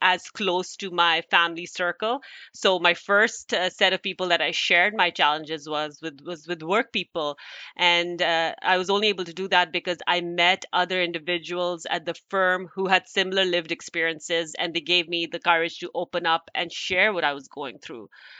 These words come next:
And that had the biggest impact, and that helped me. And like you, Ilario, once you do it the first time, it becomes easier the second and the third time. And I was actually feeling like this big weight had been lifted off my shoulders because I felt like I was,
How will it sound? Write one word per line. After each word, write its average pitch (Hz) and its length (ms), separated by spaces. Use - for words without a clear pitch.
And 170 200
that 175 220
had 196 140
the 180 60
biggest 170 380
impact, 160 480
and 156 100
that 156 140
helped - 240
me. 160 200
And 175 120
like 180 220
you, 202 240
Ilario, 180 440
once 190 360
you 214 80
do 185 200
it 185 140
the - 80
first 185 480
time, 190 400
it 160 120
becomes 175 540
easier 180 440
the 160 120
second 175 460
and 160 100
the 160 100
third 156 300
time. 175 300
And 190 180
I 190 160
was 202 240
actually 220 500
feeling 190 440
like 170 160
this 160 140
big 180 220
weight 160 340
had 165 240
been 160 240
lifted 165 340
off 165 180
my 156 120
shoulders 214 500
because 175 320
I 170 180
felt 196 160
like 226 160
I 180 80
was, 170 200